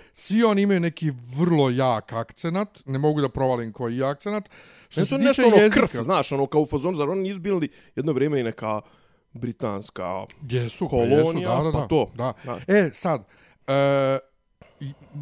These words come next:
Speaker 1: na Euroviziji nekoj prije par godina, ono ima na početku defile zemalja,
Speaker 2: Mhm.
Speaker 1: pa su njihovu pjevačicu pozdravili sa merhaba. I to je mene zbunilo bilo jako.
Speaker 2: Dobro.
Speaker 1: I, ovaj, i onda sam tek shvatio da oni imaju tog nasljeđa arapskog, ovo ono.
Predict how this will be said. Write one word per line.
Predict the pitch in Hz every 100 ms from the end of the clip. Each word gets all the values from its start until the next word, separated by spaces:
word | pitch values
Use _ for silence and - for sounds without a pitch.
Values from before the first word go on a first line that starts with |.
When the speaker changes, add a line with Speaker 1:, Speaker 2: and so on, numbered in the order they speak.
| 139 131 131
Speaker 1:
na | 143 151
Euroviziji | 156 170 180 269 247 170 165
nekoj | 190 190 147
prije | 127 147
par | 135 196 156
godina, | 175 170 143 127 123 -
ono | 143
ima | 151 170
na | 131
početku | 139 165 175 151
defile | 131 143 165 143
zemalja, | 127 127 151 220 214
Speaker 2:
Mhm. | 190 143 143 180
Speaker 1:
pa | 185
su | 143 165
njihovu | 170 202 185 156
pjevačicu | 160 147 180 - 156
pozdravili | 165 165 185 165
sa | 147 156
merhaba. | 151 135 - 90 95
I | 95
to | 160
je | 190
mene | 277 247
zbunilo | 151 143 165 220 202
bilo | 165 170 165
jako. | 120 107 101 - 214 302 - -
Speaker 2:
Dobro. | 104 92 117 110 _
Speaker 1:
I, | 165
ovaj, | 175 170 175 170 170 -
i | 156
onda | 226 269
sam | 240
tek | 202 -
shvatio | - 240 233
da | 202
oni | 208
imaju | 208 208 170
tog | - 180 147
nasljeđa | 143 147 143 147 131 113 117
arapskog, | 110 120 127 127 - 113 107
ovo | 117 117
ono. | 135 190